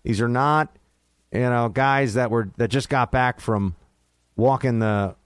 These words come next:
walking the fence line in Jalalabad or something, right? I mean, these are, these are,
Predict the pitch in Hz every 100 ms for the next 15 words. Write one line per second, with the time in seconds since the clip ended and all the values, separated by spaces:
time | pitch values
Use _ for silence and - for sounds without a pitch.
0 | - 139 135 123 110 135 131 - 127 113
1 | 101 101 98 - 110 107 104 113 127 92
2 | 98 85 82 98 82 - 92 110 104 110
3 | 131 131 127 117 151 147 156 151